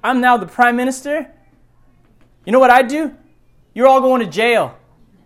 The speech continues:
You guys are gonna have your own little cisterns to sit in." Yeah, I remember that.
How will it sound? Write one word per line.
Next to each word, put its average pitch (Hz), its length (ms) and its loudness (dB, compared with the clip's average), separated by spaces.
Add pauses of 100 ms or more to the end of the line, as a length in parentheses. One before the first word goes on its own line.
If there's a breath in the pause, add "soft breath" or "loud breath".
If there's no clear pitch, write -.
You 226 80 -8
guys 254 240 2
are - 20 -2
gonna 247 160 0
have 233 160 -2
your 262 140 0
own 339 100 -4
little 302 160 -4
cisterns 247 720 -6
to 208 60 -14
sit 226 340 -8
in." 139 320 -8 (1000)
Yeah, 277 180 -2
I 269 60 0
remember 277 340 -2
that. 208 420 -6